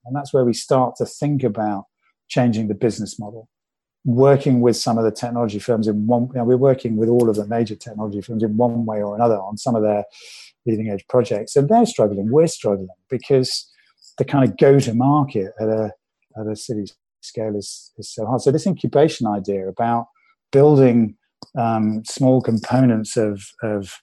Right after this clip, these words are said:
whether it's software, whether it's licensing, whether it's modeling, that enables us to change the business model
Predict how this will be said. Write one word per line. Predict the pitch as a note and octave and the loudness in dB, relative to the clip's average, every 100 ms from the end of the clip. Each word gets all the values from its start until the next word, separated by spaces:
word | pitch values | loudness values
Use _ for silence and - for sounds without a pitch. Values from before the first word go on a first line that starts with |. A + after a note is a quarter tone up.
| _ _ _ - | _ _ _ -6
whether | G#2 G#2+ | -2 -2
it's | G#2 | -2
software, | - A2 - A2+ A2 | 0 0 0 0 2
whether | G#2+ G#2 G#2 | 2 0 -2
it's | G#2 | -2
licensing, | A#2 G#2+ A#2 G#2+ A2+ | -2 -2 -4 -8 -8
whether | G#2+ A2 | -6 -6
it's | G#2+ | -4
modeling, | B2 A#2 A2 | -4 -2 -2
that | A2 A2+ | -4 -2
enables | A#2+ A#2+ A#2 A2+ | 0 2 2 -2
us | G#2+ | -4
to | - G#2 | -6 -8
change | - - C3+ C3 - | -6 -2 2 2 0
the | A2 | -4
business | B2 A2+ A#2 - | -2 -2 -6 -10
model | G#2 G2 G#2 | -12 -12 -14